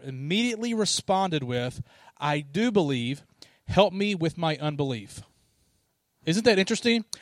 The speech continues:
"I believe, but help me with my unbelief." That is why we're calling this series Knuckleheads, all right? That's like the foundation of,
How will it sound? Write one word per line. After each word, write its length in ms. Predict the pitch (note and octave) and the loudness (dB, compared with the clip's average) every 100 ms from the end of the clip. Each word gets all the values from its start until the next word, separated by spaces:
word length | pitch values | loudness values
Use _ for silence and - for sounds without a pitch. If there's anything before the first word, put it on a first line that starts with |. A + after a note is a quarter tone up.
| - - | -18 -2
"I 160 | E3 G3 | 4 8
believe, 760 | F#3+ F#3+ B3+ G#3+ D3+ E3+ - _ - - | 8 6 4 4 4 0 -4 _ -20 0
but 120 | F3+ D3+ | 0 2
help 340 | - G#3+ A3 | 6 6 6
me 140 | A3+ | 2
with 220 | G#3+ G3 G3 | 2 2 4
my 240 | F#3+ F3 | 2 2
unbelief." 680 | F3 G3 F3+ E3+ F3+ C#3+ A2 - - _ | -2 -2 0 2 2 2 -2 -10 -20 _
That 160 | G3 | 0
is 140 | G#3+ G3 | 0 0
why 180 | F#3+ F3 | 0 2
we're 160 | E3+ | 0
calling 320 | - F3+ F3 | 2 2 2
this 140 | E3 C#3 | 0 -4
series 420 | - E3 D#3 C3+ | -2 0 0 -2
Knuckleheads, 800 | C3+ D#3 D#3+ C#3 A#2 G#2 - - - _ _ | 0 2 2 0 -4 -6 -10 -12 -14 _ _
all 60 | D3+ | 4
right? 220 | F#3 F#3+ - - F#3+ | 4 2 -10 -4 2
That's 180 | A3 | 6
like 140 | B3+ A3+ | 6 4
the 100 | A#3 | 2
foundation 1000 | A3 A3 G3 D#3+ F#3+ A3 - F#3+ D#3+ - | 6 4 4 4 4 4 2 0 -2 0
of, 200 | F3+ | 4